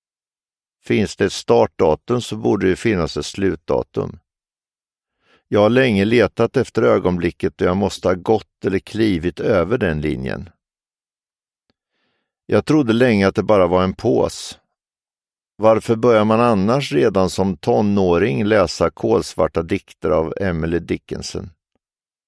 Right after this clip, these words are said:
Ska unga människor verkligen läsa Hesse? Jag läste Lars Noréns sextiotalspoesi nyss fyllda femton.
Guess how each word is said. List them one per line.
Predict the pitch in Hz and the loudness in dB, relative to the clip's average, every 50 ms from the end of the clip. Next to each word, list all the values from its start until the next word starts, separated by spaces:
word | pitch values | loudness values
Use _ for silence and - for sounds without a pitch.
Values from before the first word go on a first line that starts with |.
| _ _ _ _ _ _ _ _ _ _ | _ _ _ _ _ _ _ _ _ _
Ska | - - - 101 | -14 -2 2 2
unga | 110 104 92 85 87 | 2 2 2 0 0
människor | 104 123 127 117 90 - - 98 | 0 0 0 0 -2 -2 -2 0
verkligen | 90 92 90 82 - - 90 82 82 | 0 0 0 0 -2 -6 -6 -4 -2
läsa | 90 104 101 78 - - - - 123 | 0 0 0 0 -2 -4 -6 -6 -6
Hesse? | 123 110 127 107 - - - - - - - - _ _ _ _ _ _ _ _ _ _ _ _ _ _ _ _ _ _ _ _ _ _ _ _ _ _ _ _ _ _ _ _ _ _ _ | -6 -4 -6 -6 -6 -6 -12 -10 -10 -10 -10 -12 _ _ _ _ _ _ _ _ _ _ _ _ _ _ _ _ _ _ _ _ _ _ _ _ _ _ _ _ _ _ _ _ _ _ _
Jag | - - 101 | -4 -2 0
läste | 101 110 104 92 - - - 101 92 90 90 | 2 2 2 2 -2 -4 0 2 2 2 2
Lars | 92 92 98 95 92 - - | 2 4 4 4 2 0 -2
Noréns | 110 101 92 90 87 95 101 95 87 - - - - 90 | -4 -2 0 0 0 0 0 -2 -4 -8 -12 -14 -16 -18
sextiotalspoesi | - - - 98 92 - - _ _ _ - 82 78 80 - - - - 87 85 - - - 95 98 104 98 | -16 -4 -4 -4 -4 -4 -8 _ _ _ -2 0 0 0 -2 -6 -6 -4 -4 -4 -4 -4 -4 -2 -2 0 0
nyss | 87 87 87 82 - - | -2 -4 -4 -6 -8 -10
fyllda | - - 92 90 82 76 76 | -6 -6 -6 -4 -4 -6 -6
femton. | - - 90 85 - - - - - 85 87 | -4 -4 -4 -4 -4 -8 -12 -10 -10 -10 -10